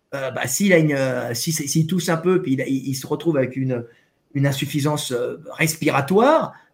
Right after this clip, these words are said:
euh, légère, euh, bah, ça va vite s'aggraver sur un obèse, puisqu'un obèse, c'est un gros corps.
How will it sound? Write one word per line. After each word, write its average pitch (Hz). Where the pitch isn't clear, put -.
euh, 127
légère, 185
euh, 135
bah, 131
ça 147
va 143
vite 190
s'aggraver 160
sur 139
un 139
obèse, 247
puisqu'un 139
obèse, 202
c'est 127
un 131
gros 170
corps. 214